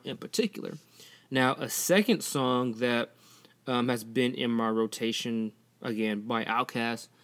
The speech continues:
a classic record, and I don't think anyone cannot, can deny that this is a classic record, and that's Roses. Um, I mean, I feel like everyone, if you're a millennial,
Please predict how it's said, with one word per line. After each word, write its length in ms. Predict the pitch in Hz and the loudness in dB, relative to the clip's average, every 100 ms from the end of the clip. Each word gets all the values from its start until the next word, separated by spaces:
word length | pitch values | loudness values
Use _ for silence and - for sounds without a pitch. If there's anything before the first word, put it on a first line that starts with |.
| _ - _ _ - | _ -20 _ _ -12
a 80 | - | -12
classic 560 | - 147 147 147 143 | -2 4 6 6 2
record, 420 | 135 151 135 110 - | 2 2 2 -2 -4
and 160 | 135 131 | -6 -4
I 80 | 135 | 0
don't 160 | 143 | 0
think 200 | - 131 - | -2 -2 0
anyone 340 | 135 139 135 | 0 0 -2
cannot, 440 | - 120 123 127 - - | -2 -2 0 0 -2 -8
can 340 | - 139 123 123 | -4 -2 -2 -2
deny 340 | 127 127 131 | 0 2 2
that 220 | 123 117 | 0 -2
this 180 | 127 127 | -2 -2
is 220 | - 147 | -4 -2
a 60 | 151 | -2
classic 400 | - 117 131 110 | 0 0 0 -4
record, 400 | 123 127 120 120 - - - - - _ - | -2 0 0 -2 -6 -20 -20 -20 -20 _ -4
and 120 | 185 208 | 4 6
that's 220 | 226 - | 6 4
Roses. 760 | 165 277 254 110 98 - - - - | 4 4 4 2 -4 -8 -10 -14 -14
Um, 500 | - - - - - _ _ _ _ _ _ _ - _ - | -10 -10 -12 -12 -16 _ _ _ _ _ _ _ -20 _ -2
I 60 | 165 | 2
mean, 200 | 175 185 | 4 4
I 60 | |
feel 140 | 175 220 | 6 6
like 200 | 185 - | 6 8
everyone, 880 | 170 196 185 175 156 151 143 135 127 | 8 8 8 6 6 4 4 2 -2
if 160 | 139 | -2
you're 400 | 147 139 135 127 | 2 2 4 2
a 120 | - 123 | 0 0
millennial, 680 | 123 127 170 156 123 120 | 2 6 8 8 6 2